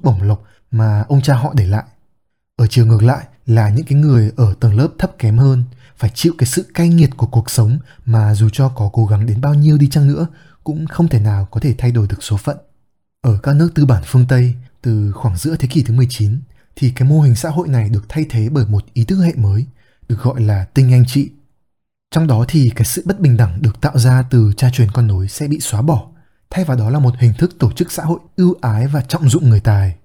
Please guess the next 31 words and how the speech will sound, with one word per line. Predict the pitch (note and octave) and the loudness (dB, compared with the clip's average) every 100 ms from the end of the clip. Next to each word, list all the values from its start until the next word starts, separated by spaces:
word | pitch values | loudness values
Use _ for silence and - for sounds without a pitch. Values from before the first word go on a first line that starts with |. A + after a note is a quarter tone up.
| _ _ - | _ _ -4
bất | G#3+ - | -4 0
kể | D3 | 0
họ | A2+ C#3+ - | 0 -4 -4
có | G#2+ | -4
xuất | - F3+ | -4 -6
thân | D#3 C#3+ B2 | -2 0 0
từ | A#2 | 0
tầng | A2+ G#2 | 2 2
lớp | D#3 D3 | 0 2
nào | A#2+ B2 | 4 4
trong | B2 C3 | 2 -2
xã | C3 | -2
hội | D3 D#3 | -4 -2
đi | C3 | -2
chăng | B2+ A#2+ | 2 0
nữa. | C#3 C#3+ - _ _ _ _ | 0 -4 -10 _ _ _ _
Trong | - E3 | -4 0
đó | B2 B2+ | 0 0
thì | F3 | 2
một | B2+ A2 | 4 4
người | A2+ G2+ - | 2 0 -2
chỉ | A2+ | -2
cần | A#2 G#2 - | 0 0 0
chứng | C3 D#3 | 2 4
minh | G3 | 4
được | C#3+ A#2 | 4 2
rằng | A#2 G2 F#2+ - - | 0 0 -6 -14 -4
mình | A#2 G#2+ G2+ | 0 0 -2
có | B2 | -4
ý | B2+ - | -2 -2
chí, | - A#2 | 2 2